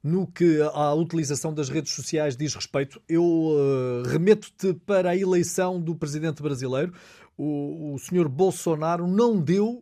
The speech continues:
uma entrevista a um média tradicional e fez a sua campanha eleitoral toda por via das redes sociais, principalmente o Facebook. São famosas aquelas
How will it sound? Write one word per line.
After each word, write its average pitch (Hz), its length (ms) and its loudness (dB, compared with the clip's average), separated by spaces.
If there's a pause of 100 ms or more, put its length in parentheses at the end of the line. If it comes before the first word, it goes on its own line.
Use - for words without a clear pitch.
(140)
uma 220 320 0
entrevista 165 840 -6 (160)
a 170 240 -8
um 180 320 -6
média 160 460 -2
tradicional 175 640 -6 (340)
e 135 80 -4
fez 156 220 0
a 143 60 -2
sua 165 180 -2
campanha 175 480 0
eleitoral 147 460 -2
toda 202 420 2
por 196 220 -4
via 208 520 0
das 170 200 0
redes 202 240 -2
sociais, 208 320 -4
principalmente 180 540 -6
o - 20 -18
Facebook. 165 500 -6 (220)
São 151 360 -4
famosas 135 680 -4
aquelas 135 540 -6